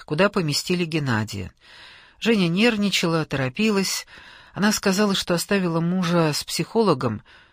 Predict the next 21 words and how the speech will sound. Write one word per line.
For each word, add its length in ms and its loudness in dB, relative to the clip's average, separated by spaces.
его 180 0
пригласил 580 0
лечащий 540 0
врач, 500 0
но 80 0
ей 340 4
не 160 0
терпелось 560 -2
вернуться 460 -2
к 80 -6
мужу 280 -2
как 220 -4
можно 280 -2
скорее. 600 -2
«Я 300 0
Генку 320 -2
сейчас 440 -4
оставлять 500 -2
надолго 460 -2
не 100 -4
могу, 460 -4